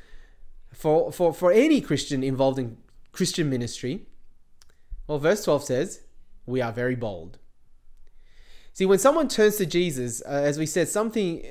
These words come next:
miraculous, extraordinary happens, doesn't it? Veils are removed, hearts are changed, and they get transformed from glory into glory like we were created to be. Now, there'll be more of this as I talk about, um, it in chapter four next week.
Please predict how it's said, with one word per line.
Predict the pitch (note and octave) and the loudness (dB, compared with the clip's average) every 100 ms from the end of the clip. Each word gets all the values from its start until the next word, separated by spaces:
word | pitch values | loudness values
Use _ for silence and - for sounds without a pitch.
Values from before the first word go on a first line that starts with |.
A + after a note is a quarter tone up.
| D3 | -2
miraculous, | D3+ D#3+ E3 - B2+ | 0 0 -2 -2 -2
extraordinary | C#3+ - - F#3+ F#3+ D#3 C3+ | -2 -4 0 4 4 2 0
happens, | A#2+ - G2+ - | -2 -4 -4 -6
doesn't | A2 G#2 | -8 -12
it? | D#2+ - - - - - - - - - | -14 -16 -16 -18 -20 -20 -20 -18 -14 -10
Veils | A#2+ F#3 G#3+ G3+ F3 | 6 8 10 8 8
are | |
removed, | E3+ E3 D#3 D#3 C3+ A2 | 6 6 4 4 2 -2
hearts | - G#3+ G#3 | 2 2 2
are | E3+ | -2
changed, | - F3 D3+ C3+ | 0 0 0 0
and | D#3 | 0
they | |
get | F3+ F#3 | 2 0
transformed | G3+ F3+ E3+ - B3+ F#3+ D3 | 0 0 -2 0 4 4 2
from | - D3 | -2 -4
glory | C3+ F3 G3 G3 F#3+ | 0 4 6 4 4
into | E3+ E3+ | 0 -2
glory | C#3+ C#3 C3+ A2+ | -2 0 0 0
like | B2 | -2
we | C3+ C#3+ | 0 0
were | |
created | C#3+ - A#2+ A#2 A2+ | 0 -2 -2 -2 -6
to | B2 | -6
be. | A#2 F#2+ G2 - - - - - - - - - _ - - _ - | -8 -10 -14 -18 -18 -18 -20 -20 -20 -20 -20 -20 _ -20 -20 _ -6
Now, | E3+ D#3 | 2 6
there'll | E3 | 6
be | E3 | 6
more | E3 A3+ | 4 6
of | F#3 C#3+ | 6 4
this | C#3+ | 0
as | D3 C3 | 2 0
I | C3 | 0
talk | D#3 D3+ | 0 -2
about, | C#3+ C3 B2 | 0 0 2
um, | B2+ A#2+ A#2+ | 0 -2 -2
it | C3+ | -4
in | B2 A2+ | -4 -4
chapter | - B2+ C3 | -4 -4 -6
four | - D3 B2+ | -2 0 0
next | B2 - G#3 | -2 -4 0
week. | A3+ A#2+ - | 0 0 -6